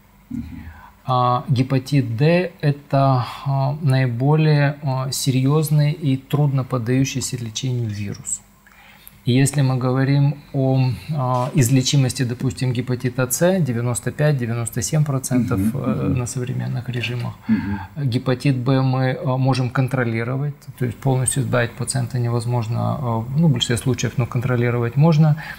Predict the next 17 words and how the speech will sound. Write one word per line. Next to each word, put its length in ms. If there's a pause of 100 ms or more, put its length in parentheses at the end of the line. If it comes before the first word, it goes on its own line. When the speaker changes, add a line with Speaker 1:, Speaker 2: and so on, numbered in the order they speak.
(120)
Speaker 2:
то 80
гепатит 480
Д 80
очень 240
плохо 300
поддается 640
лечению, 480
всего 220
Speaker 1:
Мгм. 80
Speaker 2:
пятнадцать-двадцать 840
процентов 500
случаев. 400 (360)
Speaker 1:
Мгм. 180
Speaker 2:
Поэтому, 580
о, 280
вопрос 560
вот 260